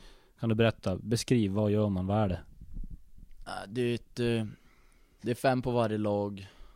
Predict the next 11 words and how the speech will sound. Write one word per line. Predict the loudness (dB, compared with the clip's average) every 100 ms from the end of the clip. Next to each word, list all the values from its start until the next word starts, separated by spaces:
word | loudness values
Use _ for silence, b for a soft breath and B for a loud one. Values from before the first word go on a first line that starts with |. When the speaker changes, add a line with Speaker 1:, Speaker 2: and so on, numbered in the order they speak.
| B B B -10
Speaker 2:
Kan | -6
man | -2
säga | -2
att | -2 -6 -18 -18 _
båda | -8 -2 0 0
lagen | 0 0 -2 -4
har | -4
som | -4 -4
en | -4 -4
bas | -4 -4 -6 -12 -16 -20 _ _ _ b b b b b b
som | -10 -8 -8